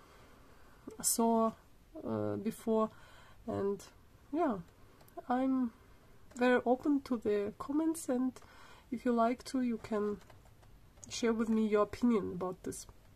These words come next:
So let's get started. I make this a little bit closer so you can see what I'm doing.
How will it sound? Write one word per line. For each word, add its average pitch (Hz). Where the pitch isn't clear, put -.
So -
let's 277
get 302
started. 339
I 240
make 262
this -
a 240
little 233
bit 220
closer 277
so -
you 220
can 220
see 285
what 226
I'm 208
doing. 269